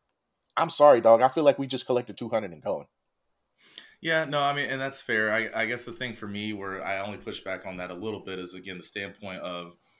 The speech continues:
Speaker 2: when you think of especially college football, and it'd be one thing if it's basketball, right? 'Cause you always, you have all
Speaker 1: Mm-hmm.
Speaker 2: these one and dones
Speaker 1: Yep,
Speaker 2: year
Speaker 1: yep,
Speaker 2: in and
Speaker 1: yep.
Speaker 2: year out.
Speaker 1: Fair,
Speaker 2: So I,
Speaker 1: fair,
Speaker 2: I
Speaker 1: fair.
Speaker 2: can get that.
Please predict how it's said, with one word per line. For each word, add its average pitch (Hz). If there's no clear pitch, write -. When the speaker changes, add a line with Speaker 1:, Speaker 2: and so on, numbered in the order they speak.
Speaker 2:
when 104
you 110
think 160
of 120
especially 113
college 101
football, 87
and 98
it'd 175
be 214
one 165
thing 143
if 104
it's 95
basketball, 98
right? 92
'Cause 95
you 123
always, 117
you 107
have 117
all 135
Speaker 1:
Mm-hmm. 127
Speaker 2:
these -
one 117
and 113
dones 107
Speaker 1:
Yep, 104
Speaker 2:
year 110
Speaker 1:
yep, 101
Speaker 2:
in 110
and 107
Speaker 1:
yep. 90
Speaker 2:
year 104
out. 101
Speaker 1:
Fair, 98
Speaker 2:
So -
I, 123
Speaker 1:
fair, 87
Speaker 2:
I 120
Speaker 1:
fair. 85
Speaker 2:
can 76
get -
that. 95